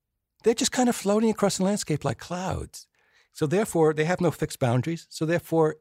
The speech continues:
in the view of those maps and in the view of white people and in the view of how the law developed,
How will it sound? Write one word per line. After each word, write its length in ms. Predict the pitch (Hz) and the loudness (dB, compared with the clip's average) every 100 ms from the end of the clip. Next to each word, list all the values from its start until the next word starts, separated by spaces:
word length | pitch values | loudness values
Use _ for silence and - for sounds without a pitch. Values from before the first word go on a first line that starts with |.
| _ - _ _ _ _ | _ -20 _ _ _ _
in 100 | 139 | 2
the 80 | 131 | 2
view 160 | 143 | 2
of 60 | 190 | 2
those 180 | 196 190 | 2 0
maps 300 | 196 233 - | -2 -2 -6
and 140 | 143 170 | -2 0
in 80 | 175 | 0
the 80 | |
view 180 | 160 180 | 0 0
of 80 | 165 | 0
white 220 | 170 190 | -2 -4
people 340 | - 147 160 - | -4 -2 -2 2
and 100 | 143 | 2
in 60 | 151 | 2
the 60 | |
view 140 | 139 175 | 2 2
of 60 | |
how 140 | 160 151 | 2 2
the 80 | |
law 200 | 139 165 | 2 2
developed, 380 | 165 165 196 - | 2 0 -2 -6